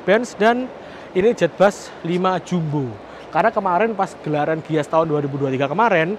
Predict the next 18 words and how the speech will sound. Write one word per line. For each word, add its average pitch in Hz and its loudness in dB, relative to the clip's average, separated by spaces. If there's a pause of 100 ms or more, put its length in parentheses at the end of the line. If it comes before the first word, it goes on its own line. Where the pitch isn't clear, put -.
(440)
cuman 220 2
dua 175 4
varian 185 4
ini 226 2
yang 214 -2
belum 196 2
mengeluarkan 175 4
varian, 170 2 (320)
apa 220 0
ya, 254 6
Gi, 185 2
ya? 131 0
Minibus 185 4
ya 185 4
ini 175 2
ya 151 2
mungkin 151 -2
ya. 123 0